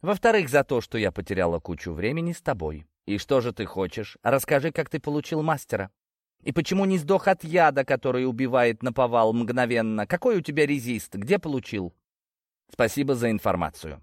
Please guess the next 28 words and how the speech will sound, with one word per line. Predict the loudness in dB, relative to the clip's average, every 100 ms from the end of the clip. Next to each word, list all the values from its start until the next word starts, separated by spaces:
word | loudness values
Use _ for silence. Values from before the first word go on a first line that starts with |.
| _
«Ты | 0
бредишь? | 4 4 2 -2 -8 -6
Гони | 0 2 2
ответы». | 0 0 0 0 -2 -6
«Спасибо», | -2 -2 -2 -2
он | -2 -2
говорит. | -2 -2 -2 -8 _ _ _ _ _ -2
«С |
какой | 0 2 0 -2
стати? | 2 2 2 -4
Во-первых, | -4 -2 -2 -2 -4 -2
не | 0
моя | 2 2
вина | 2 0 0
в |
том, | 0 -4
что | -4 -6
ты | -2
не | -2
получила | -2 -4 -4 -2 0
мастера, | 0 -2 -4 -10 -8
и | -8
раскрыта | -6 -6 -2 -2 0 -2
была | 0 0 0
лишь | -2 -8
благодаря | -8 -6 -2 0 0
своему | -2 -4 -4 -2
любопытству. | 0 0 0 -2 -12 -16 -20